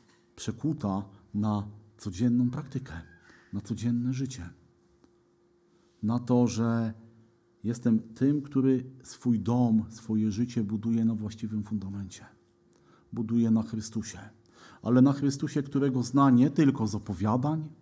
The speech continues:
z kart Biblii, ale z, jestem tym, który Chrystusa zna na co dzień ze swojego życia, bo mam z Nim społeczność, bo mam z Nim relację,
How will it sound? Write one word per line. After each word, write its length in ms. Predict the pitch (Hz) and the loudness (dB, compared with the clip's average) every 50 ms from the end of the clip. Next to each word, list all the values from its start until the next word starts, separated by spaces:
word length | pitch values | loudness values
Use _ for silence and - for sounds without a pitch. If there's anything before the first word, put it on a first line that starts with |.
| _ _ _ _ _ - - - _ | _ _ _ _ _ -20 -20 -20 _
z 160 | - - - | -16 -14 -4
kart 300 | - 131 127 123 120 - | 2 2 4 4 2 0
Biblii, 720 | 101 87 85 110 135 147 147 165 170 175 175 180 175 - - - - - - - - | -4 -4 0 2 2 4 4 4 4 4 4 2 0 0 -6 -16 -20 -20 -20 -8 -2
ale 420 | 135 143 143 139 139 135 127 127 131 - - - - _ _ _ _ _ _ _ - - | 2 6 6 8 8 6 4 2 -4 -12 -18 -20 -20 _ _ _ _ _ _ _ -18 -14
z, 220 | 117 113 107 101 - 139 131 123 | -12 -10 -8 -2 0 2 4 4
jestem 520 | 123 135 131 - - 143 135 127 123 127 - - - - - | 4 4 2 2 4 4 6 6 6 4 -2 -12 -20 -20 -8
tym, 240 | - 147 151 160 156 | -2 0 2 2 2
który 220 | - - 143 139 131 | 0 0 0 0 0
Chrystusa 560 | 135 135 127 127 - - 165 - - 147 127 | 0 -2 -2 -2 -2 -6 -6 -2 -2 -2 0
zna 400 | 127 135 143 143 143 139 143 - | 2 2 2 2 2 0 -2 0
na 200 | 131 123 127 127 | 2 4 4 2
co 260 | 127 - - 170 160 | 2 0 0 0 2
dzień 200 | 113 104 101 101 | 2 2 2 0
ze 100 | 98 104 | 0 -2
swojego 400 | - - - 113 117 110 113 117 | -6 -6 -4 -4 -2 -2 -2 -2
życia, 300 | 107 127 131 127 - 95 85 82 - - - - _ _ _ _ - | -2 -2 -4 -4 -6 -8 -8 -8 -14 -20 -20 -20 _ _ _ _ -4
bo 100 | 110 110 | 0 2
mam 180 | 113 120 117 110 | 2 2 2 2
z 80 | 110 | 2
Nim 120 | 120 117 113 | 2 2 0
społeczność, 800 | - - - 113 107 110 113 117 - - 101 92 87 - - - _ _ - - - - - | 0 -4 -2 0 0 0 0 -2 -4 -6 -8 -10 -10 -12 -20 -20 _ _ -20 -20 -14 -6 0
bo 80 | 110 127 | 4 6
mam 180 | 143 143 135 | 6 6 6
z 80 | 117 120 | 4 4
Nim 160 | 151 156 143 | 6 6 8
relację, 680 | 135 139 139 135 135 139 139 139 - - 107 98 85 | 8 8 6 4 4 2 0 0 -2 -4 -4 -4 -4